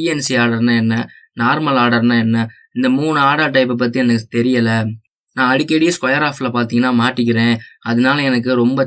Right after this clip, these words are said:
சார்ஜ் பாத்தீங்கன்னா பிடிக்கிறாங்க. நான் எடுக்கிற ப்ராஃபிட்டே அவ்வளவுதான், அதுல இருந்து இவங்க பாதி எடுத்துக்கிறாங்க.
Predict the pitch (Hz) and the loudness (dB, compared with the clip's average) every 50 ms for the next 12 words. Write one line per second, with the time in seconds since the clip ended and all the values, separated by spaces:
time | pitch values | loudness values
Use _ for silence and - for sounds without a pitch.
0 | - - 117 123 127 127 127 120 117 117 113 113 113 120 120 117 - 120 120 117 | -2 -2 -2 -2 -2 -2 -6 -4 -4 -4 -2 -2 -2 0 0 -2 -2 -4 -4 -4
1 | 120 120 113 110 110 110 113 113 110 113 - - - _ _ - 117 113 120 139 | -2 -2 -2 0 0 -2 -2 -2 -4 -6 -8 -16 -20 _ _ -4 -2 0 0 0
2 | 139 151 147 139 131 - 120 120 127 123 - 131 120 143 139 127 120 120 120 120 | 0 -2 -2 -2 -2 -2 -2 -2 -2 -2 -4 -4 -2 0 0 2 2 2 0 0
3 | 117 117 123 127 - 110 117 123 131 139 143 143 151 156 160 151 135 120 113 113 | 0 0 0 0 -2 -2 -2 -2 -2 -2 -2 -4 -4 -4 -2 -2 -2 -4 -2 -2
4 | 113 120 127 127 123 120 123 120 117 131 120 117 110 110 110 110 | -2 -2 -2 -2 -2 -2 -2 -2 -4 -2 -2 -2 -2 -2 -2 -2